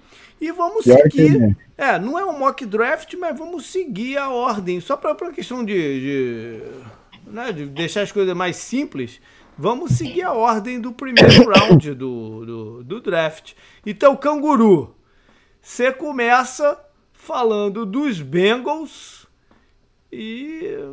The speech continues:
Speaker 1: não, os Bengals não tem muito o que falar, né, Canguru? Não tem muito, muita, muita, muita coisa a fugir, né?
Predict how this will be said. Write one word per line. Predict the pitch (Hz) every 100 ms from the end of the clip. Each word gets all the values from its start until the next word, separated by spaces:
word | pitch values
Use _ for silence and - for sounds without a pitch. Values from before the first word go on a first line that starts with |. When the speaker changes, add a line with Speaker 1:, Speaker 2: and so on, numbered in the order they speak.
| - 427
Speaker 1:
não, | 508 - - 175 190 254
os | 240
Bengals | 208 349 453
não | 453
tem | 466 359
muito | 311
o | -
que |
falar, | - 196 240
né, | 190
Canguru? | 160 135
Não | 139
tem | 262
muito, | 233 -
muita, | 214 208 196 135
muita, | 160 208 143 127
muita | 208 214
coisa | 190 185
a |
fugir, | 175 175 135 165
né? | 151